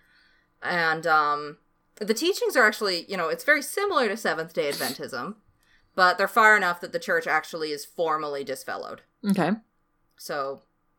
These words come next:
Speaker 1: excommunicated.
Speaker 2: Yeah.
Speaker 1: And, um, basically, uh, the, the reason for the reference to David is the belief that the descendants of King David would return to rule over Palestine during the end times.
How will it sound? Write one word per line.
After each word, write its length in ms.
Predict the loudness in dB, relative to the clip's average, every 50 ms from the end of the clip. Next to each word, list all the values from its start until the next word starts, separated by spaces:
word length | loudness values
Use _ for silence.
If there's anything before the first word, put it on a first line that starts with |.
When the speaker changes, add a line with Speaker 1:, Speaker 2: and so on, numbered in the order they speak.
| _ _ _ _ _ _ _ _ _ _ _ -12
Speaker 1:
excommunicated. 720 | -12 -12 -10 -12 -12 -12 -12 -12 -14 -16 -16 -16 -18 -20 _ _ _ _ -2
Speaker 2:
Yeah. 220 | 0 0 0 -2 -6 -10 _ _ _ _ -4
Speaker 1:
And, 520 | -2 0 0 0 -2 -2 -4 -6 -8 -10 -8 -6
um, 540 | -4 -2 -2 -2 -2 -4 -6 -8 -10 -12 -14 _ _ _ _ _ _ _ _ _ _ _ _ _ _ _ _ _ _ _ _ _ _ _ _ -10 0
basically, 840 | 2 2 2 2 0 -4 -2 -2 -2 -2 -2 -2 -2 -2 -4 -6 -8 _ _ _ _ _ _ _ _ _ _ _ _ _ _ _ _ _ _ _ _ _ _ -4
uh, 380 | -2 0 2 4 4 4 4 2 -4 -2
the, 420 | 0 2 4 4 4 2 2 0 0
the 120 | -2 -2
reason 400 | -2 0 -2 -2 -2 -2 -4 -4
for 400 | -6 -6 -2 0 2 4 4 2
the 120 | 2 0 0
reference 380 | 0 0 -2 -2 -6 -10 -10 -10
to 100 | -10 -4
David 580 | -2 -2 -2 0 0 0 2 2 2 0 -2 -6 _ _ _ _ _ _ -2
is 400 | 2 4 4 4 4 4 0 -4
the 100 | -8 -8
belief 340 | -4 -2 -2 -2 -2 -4
that 180 | -6 -6 -4 -2
the 80 | -4 -4
descendants 880 | -4 -6 -8 -10 -4 0 2 2 2 2 0 0 -2 -2 -4 -8 -10 -4
of 320 | 0 2 2 2 0 -4
King 280 | -10 -10 -8 -8 -8 -8
David 560 | -6 -4 -4 -2 -2 -2 -2 -2 -2 -4 -6 -8
would 560 | -10 -16 -18 -6 0 2 2 4 2 0 -2
return 500 | -6 -6 -6 -6 -4 -4 -2 -2 -4 -6 -8
to 120 | -12 -14
rule 360 | -10 -6 -4 -2 -2 0 0 0
over 240 | 0 0 -2 -4
Palestine 760 | -6 -4 0 2 2 2 2 -4 -6 -6 -4 -4 -4 -6 -8
during 380 | -6 -6 -6 -4 -6 -8 -10 -12
the 180 | -10 -10 -8
end 200 | -8 -8 -8 -10
times. 500 | -10 -10 -10 -10 -10 -12 -14 -16 -18 -18